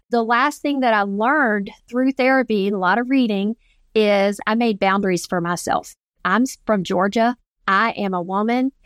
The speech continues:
There, I was taught that there are no boundaries, and anything that anybody tells me to do, that's what I need to go do. I don't think I gave myself permission to say no. And these days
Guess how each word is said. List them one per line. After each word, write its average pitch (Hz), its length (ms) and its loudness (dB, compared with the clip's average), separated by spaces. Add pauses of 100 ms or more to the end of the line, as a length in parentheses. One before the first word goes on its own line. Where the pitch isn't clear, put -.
(160)
There, 233 420 2
I 220 160 2
was 240 200 -2
taught 233 300 0
that 202 140 -4
there 254 180 2
are 208 80 0
no 208 240 2
boundaries, 254 720 0
and 196 320 0
anything 269 420 0
that 208 140 0
anybody 233 420 2
tells 247 300 0
me 240 100 0
to 214 100 0
do, 240 240 0
that's 202 300 0
what 214 120 0
I 214 100 2
need 208 220 -2
to 208 80 0
go 190 180 0
do. 185 280 -4 (340)
I 226 120 2
don't 254 180 0
think 277 140 -2
I 262 100 2
gave 240 240 0
myself 233 400 0
permission 208 500 -2
to 233 80 2
say 185 260 0
no. 180 380 0 (380)
And 196 380 2
these 254 260 2
days 220 460 2